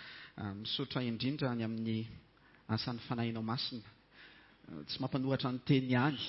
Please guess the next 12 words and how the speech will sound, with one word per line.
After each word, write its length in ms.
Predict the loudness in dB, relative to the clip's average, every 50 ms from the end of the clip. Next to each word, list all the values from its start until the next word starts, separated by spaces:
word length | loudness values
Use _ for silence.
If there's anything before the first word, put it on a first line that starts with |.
| -6 -8 -12 -14 -18 -20 -20 -20 -20 -20 -20 -20 -20 -20 -20 -20 _ _ _ _ -20 -20 -18 -6 -2
fa 80 | -2
manokatra 540 | -2 -2 -2 -4 -4 -2 -2 -2 -2 -2 -4
ny 60 | -2 -2 -2 0 0
sainay. 420 | 0 0 0 0 0 0 -2 -2 -2 -8 -16 -18 -20 -20 -20 -20 -20 -20 -18 -18 -18 -18 -14 -6 -4
Manokatra 460 | -2 0 0 0 2 2 4 6 6
ihany 180 | 6 4 4
koa 140 | 2 2 2
ny 60 | 4 4
masom-panahinay, 840 | 4 4 2 2 2 2 2 4 6 6 6 6 4 4 4 4 4
ahitanay 500 | 4 2 2 2 2 2 2 2 2 0 2
ny 60 | 2
zava-mahagaga 920 | 2 2 2 2 2 0 0 0 -2 0 2 4 4 4 4 2 2 0